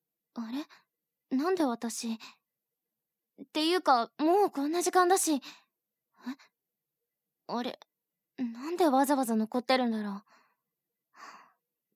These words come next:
帰ろう。うん。別に何かを待ってるわけじゃ。わけ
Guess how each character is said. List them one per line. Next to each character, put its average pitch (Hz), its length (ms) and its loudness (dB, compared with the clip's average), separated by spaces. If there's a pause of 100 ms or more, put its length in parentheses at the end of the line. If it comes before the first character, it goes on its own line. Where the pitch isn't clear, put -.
帰 214 280 -8
ろ 247 100 -2
う。 - 80 -8 (2250)
う - 20 0 (100)
ん。 214 80 -8 (960)
別 208 260 -2
に 285 140 0
何 320 220 4
か 277 140 0
を 214 60 -2
待 226 180 -2
っ - 40 -20
て 285 100 0
る 240 80 -2
わ 208 120 -6
け 220 120 -6
じ - 100 -10
ゃ。 - 40 -4
わ - 60 6 (2500)
け 247 200 -10